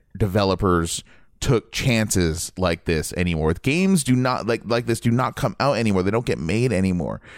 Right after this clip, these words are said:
This is, uh, Fumito Ueda at his finest.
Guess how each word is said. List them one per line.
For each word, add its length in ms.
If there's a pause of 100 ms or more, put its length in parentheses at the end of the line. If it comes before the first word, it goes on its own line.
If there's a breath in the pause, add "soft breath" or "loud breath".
(240 loud breath)
This 200
is, 120
uh, 320
Fumito 680
Ueda 400
at 240
his 320
finest. 960